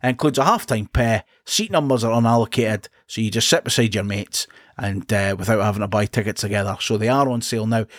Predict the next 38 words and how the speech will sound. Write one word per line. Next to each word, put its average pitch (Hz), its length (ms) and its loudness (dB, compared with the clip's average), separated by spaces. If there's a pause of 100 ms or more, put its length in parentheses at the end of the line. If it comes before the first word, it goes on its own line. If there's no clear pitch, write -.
(120)
You 120 80 -10
should 220 240 4
have 170 140 2
an 156 80 -2
email 170 320 4
for - 140 0
the 120 320 2
foundation 123 520 -4
that 127 60 -6
went 127 200 0
out 113 140 -10
on 107 300 -8 (240)
Friday, 190 640 0 (300)
uh, 120 80 0
but 127 120 -6
you 117 80 -8
can 143 240 2
just 110 160 -6
go 110 140 -6
there, 98 240 -4
D 127 80 -6
U 117 140 -2
S 104 160 -6
F 98 160 -6
dot 101 180 -8
scot - 220 -8
forward 101 220 -8
slash - 220 -10
shop, - 360 -2 (240)
to 120 80 -8
buy 147 260 4
them. 135 180 2 (200)
You 113 80 -2
have 120 240 0
to 110 80 -4
be 107 100 -6
logged 110 460 -2 (100)
in 110 220 -4